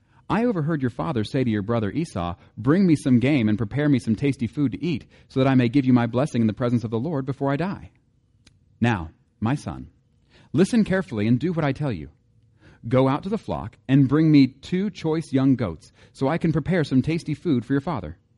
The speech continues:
just the way he likes it. Then take it to your father to eat, so that he may give you his blessing before he dies.'"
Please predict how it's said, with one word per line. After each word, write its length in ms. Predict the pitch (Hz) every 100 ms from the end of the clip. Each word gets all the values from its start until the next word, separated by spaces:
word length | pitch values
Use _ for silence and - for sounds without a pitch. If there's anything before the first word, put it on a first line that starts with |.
| -
just 180 | 185
the 80 | -
way 140 | 123 113
he 80 |
likes 260 | 131 151 -
it. 140 | - _ _ _ _ _ _ -
Then 280 | 117 120 185 _ _ _ -
take 200 | 123 175
it 80 |
to 60 | 190
your 80 | 196
father 280 | - 120 135
to 160 | 147
eat, 200 | 98 85 _ _ _
so 120 | -
that 100 | 113
he 120 | 127
may 160 | 127 117
give 220 | 113 101
you 240 | 156 247
his 180 | 82 95
blessing 400 | 90 92 - 76
before 240 | 78 - 87
he 80 |
dies.'" 380 | 85 73 67 -